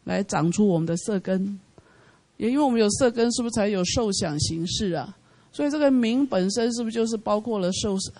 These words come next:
受想行识？于是呢，这里我们就会看到，哎，这里又有一个识，这边也有一个识，就有刚才的这个问题，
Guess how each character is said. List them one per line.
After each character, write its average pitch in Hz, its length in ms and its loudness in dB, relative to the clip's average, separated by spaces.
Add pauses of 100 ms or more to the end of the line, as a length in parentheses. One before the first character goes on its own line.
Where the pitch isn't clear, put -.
(220)
受 226 300 2
想 156 240 -2
行 160 260 -2
识？ 190 340 0 (680)
于 233 200 2
是 277 220 2
呢， 233 200 2
这 247 120 -2
里 208 160 -2
我 180 100 2
们 196 80 2
就 233 100 2
会 233 100 4
看 233 180 0
到， 220 140 2
哎， 262 240 -2
这 269 140 -6
里 208 160 -4
又 240 160 0
有 180 180 2
一 165 40 0
个 185 160 -4
识， 185 440 -4
这 196 160 -8
边 185 200 -8
也 175 160 -6
有 160 140 -6
一 147 60 -8
个 151 160 -8
识， - 260 -8 (1700)
就 262 160 -2
有 208 140 2
刚 233 240 0
才 208 160 2
的 185 100 -2
这 196 120 -6
个 175 140 -4
问 185 220 -2
题， - 320 -10